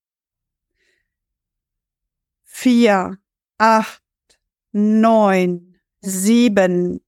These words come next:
eins, neun. Atme. Acht, vier, eins.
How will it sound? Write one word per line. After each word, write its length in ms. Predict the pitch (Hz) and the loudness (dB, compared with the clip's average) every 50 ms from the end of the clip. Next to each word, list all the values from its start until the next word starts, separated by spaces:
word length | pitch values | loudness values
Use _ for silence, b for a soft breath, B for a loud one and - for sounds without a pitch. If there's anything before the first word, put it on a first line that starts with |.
| _ _ | _ _
eins, 840 | - 208 202 202 196 202 214 214 214 220 226 226 - - - - - _ _ _ _ _ - | -2 0 2 2 2 2 0 0 0 -2 -2 -4 -8 -10 -12 -14 -14 _ _ _ _ _ -4
neun. 1000 | 202 202 208 208 214 220 214 214 202 196 190 185 180 180 175 170 170 185 _ _ _ _ _ _ _ _ _ _ _ _ _ _ _ _ _ _ _ _ _ _ | -2 0 2 2 2 2 2 2 2 2 2 2 0 0 -2 -6 -12 -16 _ _ _ _ _ _ _ _ _ _ _ _ _ _ _ _ _ _ _ _ _ _
Atme. 680 | - 208 196 190 202 214 214 - - - 170 170 170 170 _ _ _ _ _ _ _ _ _ _ _ _ _ _ _ _ _ _ _ _ _ _ _ _ _ _ _ _ _ _ _ _ _ _ _ _ _ _ _ _ _ _ _ - | -4 0 0 2 0 0 -2 -6 -16 -14 -12 -12 -12 -14 _ _ _ _ _ _ _ _ _ _ _ _ _ _ _ _ _ _ _ _ _ _ _ _ _ _ _ _ _ _ _ _ _ _ _ _ _ _ _ _ _ _ _ -2
Acht, 720 | 202 220 226 233 - - - - _ _ _ _ _ _ _ _ _ _ _ _ _ _ _ _ | 0 0 0 0 -2 -8 -16 -18 _ _ _ _ _ _ _ _ _ _ _ _ _ _ _ _
vier, 760 | _ _ - - - 214 202 202 196 190 190 190 185 185 202 - _ _ _ _ _ _ _ _ _ _ _ _ _ - | _ _ -18 -4 -2 0 0 2 2 2 0 0 -2 -4 -6 -8 _ _ _ _ _ _ _ _ _ _ _ _ _ -2
eins. 840 | 214 214 202 190 180 175 170 175 _ _ - - - - - - _ | 0 2 2 2 0 -2 -6 _ _ _ -20 -20 -20 -20 -20 -20 _